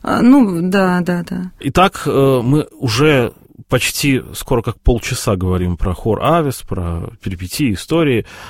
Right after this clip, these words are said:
Speaker 2: э, но еще ни разу не послушали, э, сам хор. И, э, предлагаем вам, дорогие друзья, познакомиться с творчеством наших гостей сегодняшних. Э, песнопение "Оком благоутробным".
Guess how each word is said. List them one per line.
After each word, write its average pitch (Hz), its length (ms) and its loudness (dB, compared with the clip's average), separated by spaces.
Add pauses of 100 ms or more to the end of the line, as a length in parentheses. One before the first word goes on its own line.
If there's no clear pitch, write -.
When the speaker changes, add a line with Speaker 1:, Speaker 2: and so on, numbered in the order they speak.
(140)
Speaker 2:
э, 104 280 0
но 107 100 0
еще 110 180 -2
ни 139 60 2
разу 113 220 0
не 104 80 0
послушали, - 640 -8 (200)
э, 101 500 -10 (520)
сам 98 200 -4
хор. 202 280 -2 (640)
И, 127 380 4
э, 117 360 4
предлагаем 147 580 2
вам, 156 400 0
дорогие 123 280 -2
друзья, 120 380 0
познакомиться 127 840 -2
с - 20 -14
творчеством 98 600 -4
наших 95 340 -4
гостей 95 680 -4
сегодняшних. 151 600 -4 (560)
Э, 107 640 4 (220)
песнопение 135 600 0 (100)
"Оком 147 520 0
благоутробным". 117 1120 0